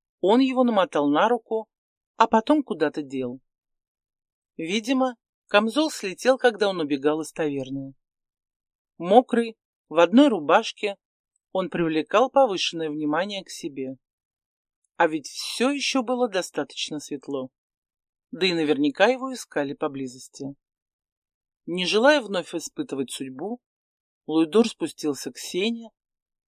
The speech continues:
нанял первого попавшегося лодочника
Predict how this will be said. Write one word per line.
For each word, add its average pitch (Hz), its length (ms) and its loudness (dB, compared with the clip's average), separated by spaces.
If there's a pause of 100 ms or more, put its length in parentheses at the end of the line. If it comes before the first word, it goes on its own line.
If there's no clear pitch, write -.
(160)
нанял 240 420 4
первого 156 440 0
попавшегося 143 800 -6
лодочника 196 760 -6